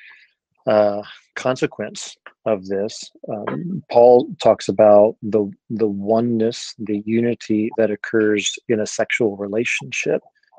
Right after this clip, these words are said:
in First Corinthians six, verse, uh, verse sixteen.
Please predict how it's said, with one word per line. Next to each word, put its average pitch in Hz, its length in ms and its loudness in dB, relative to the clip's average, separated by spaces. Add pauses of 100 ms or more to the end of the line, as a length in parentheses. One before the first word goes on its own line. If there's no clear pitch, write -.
in 107 120 -6
First - 220 0
Corinthians 107 380 -4
six, - 520 0
verse, 107 480 0 (760)
uh, 104 320 -6
verse 107 240 2
sixteen. 135 540 2